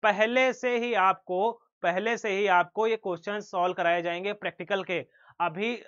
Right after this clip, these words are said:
आज जैसे कि अभी, अ, पेड क्लासेस में, अ, टॉपिक वाइज चैप्टर चल रहा है, ठीक है,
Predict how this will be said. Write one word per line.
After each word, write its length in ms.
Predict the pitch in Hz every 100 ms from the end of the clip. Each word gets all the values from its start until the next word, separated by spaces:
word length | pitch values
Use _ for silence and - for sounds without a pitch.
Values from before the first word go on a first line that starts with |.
| 202
आज 280 | 202 214
जैसे 300 | 208 185 165
कि 160 | 208 220
अभी, 220 | 185 190
अ, 40 | 202
पेड 440 | 190 185 185 196 208
क्लासेस 340 | 180 160 160
में, 220 | 175 233 - _ _ _ _ _ _ _ _ - 208
अ, 120 | 190
टॉपिक 420 | 208 196 - 214
वाइज 380 | 208 220 240 -
चैप्टर 300 | 196 - 202
चल 160 | 196
रहा 180 | 151 135
है, 120 | 131
ठीक 220 | 135 233 202
है, 140 | 127